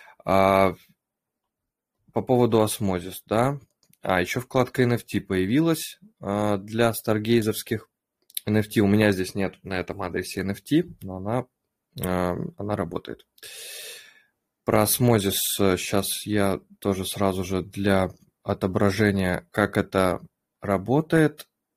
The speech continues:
хочу показать про блог. Что с ним делать? Ну или направьте, я поизучаю. Почему нет русскоговорящего чата Битканна? Ну, потому что у нас никто не ведёт русскоговорящий чат Битканна.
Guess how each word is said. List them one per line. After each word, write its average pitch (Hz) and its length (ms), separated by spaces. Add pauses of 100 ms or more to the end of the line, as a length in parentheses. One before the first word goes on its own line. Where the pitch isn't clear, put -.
хочу - 580
показать 101 1000 (1120)
про 117 160
блог. 117 380
Что - 180
с - 120
ним 107 140
делать? 135 300
Ну 104 120
или 101 140
направьте, 101 540
я 98 160
поизучаю. 98 880
Почему - 360
нет 123 180
русскоговорящего 101 800
чата - 300 (100)
Битканна? 92 680 (280)
Ну, 151 160
потому 151 300
что 147 200
у 143 40
нас 143 200
никто 139 300
не 135 140
ведёт 123 320
русскоговорящий 101 800
чат 90 220
Битканна. 90 640